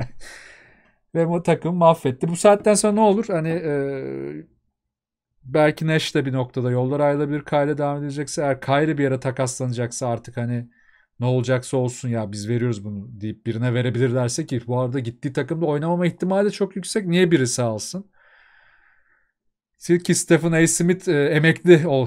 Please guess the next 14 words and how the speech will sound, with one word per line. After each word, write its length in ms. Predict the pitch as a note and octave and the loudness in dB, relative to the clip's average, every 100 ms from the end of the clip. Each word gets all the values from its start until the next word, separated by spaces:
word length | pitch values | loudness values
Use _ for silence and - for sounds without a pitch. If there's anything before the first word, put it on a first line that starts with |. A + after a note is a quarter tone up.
| - | -2
kardeşime 580 | - C3 B2 B2+ D3 D3 | 0 0 2 0 0 0
getirdi. 400 | B2+ - B2+ C3 - - - | 0 0 0 0 -2 -8 -8
<laughs> 360 | - - - - | -10 -10 -12 -12
Stephen 380 | - F3 B2+ F#3+ | -4 -2 0 0
A. 160 | D#3+ | 0
Smith 380 | - D3+ D3 - | 0 -4 -6 -4
gibi 220 | C3+ C3+ | -4 -2
bir 180 | C3 C3+ _ - - B2+ | -4 -8 _ -20 -20 -12
gaz, 460 | A#2+ B2+ C3 C3 C3 | -4 2 2 0 -2
e, 60 | A#2+ | -4
N 380 | A#2+ A#2+ A#2 | -2 -4 -2
B 80 | B2 | -2
A 60 | B2 | 0
gazcısı, 720 | B2 A#2+ A2 A#2 A#2+ B2+ | 0 -2 -2 -6 -6 -8